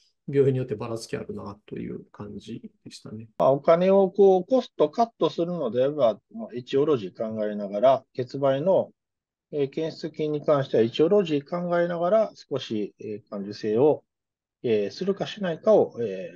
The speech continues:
Speaker 2: ー、考えればいいんですけど、考えられなかったら、まあ、り-、一応両方してもいいんじゃない、あ、両方することになることが多いかなというふうに思います。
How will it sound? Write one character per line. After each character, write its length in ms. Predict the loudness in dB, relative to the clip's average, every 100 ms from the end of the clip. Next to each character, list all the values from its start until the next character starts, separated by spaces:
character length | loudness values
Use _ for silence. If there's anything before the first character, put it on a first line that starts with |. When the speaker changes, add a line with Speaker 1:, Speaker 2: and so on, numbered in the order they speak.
| -18
Speaker 2:
ー、 20 | _ _ _ _
考 240 | 2 4 6
え 80 | 8
れ 160 | 6
ば 120 | 6
い 60 | 2
い 20 |
ん 20 |
で 80 | -4
す 80 | -8
け 80 | -6
ど、 80 | -4
考 300 | -2 4 6
え 60 |
ら 80 | 6
れ 100 | 4
な 140 | 0 0
か 100 | -2
っ 80 |
た 100 | 0
ら、 80 | 0
ま 180 | 0 -2
あ、 40 |
り-、 220 | -2 -8 -10
一 160 | -6
応 40 | -2
両 180 | 0 0
方 400 | 2 2 0 -4 _ _ _ _
し 100 | -20
て 100 | -8
も 140 | -4 -4
い 60 |
い 40 | -6
ん 80 | -6
じ 100 | -6
ゃ 20 |
な 140 | -6
い、 100 | -10 -12
あ、 240 | -12 -12 -4
両 100 | -4
方 160 | -2 -4
す 80 | -4
る 80 |
こ 140 | -6 -4
と 80 | -4
に 60 |
な 80 | -4
る 120 | -6
こ 140 | -8 -6
と 120 | 0
が 60 |
多 100 | 0
い 100 | 0
か 120 | -2 -4
な 160 | -4
と 140 | -6 -8
い 20 |
う 40 |
ふ 80 | -6
う 40 |
に 100 | -10
思 140 | -12 -18
い 80 | -20
ま 100 |
す。 100 | -20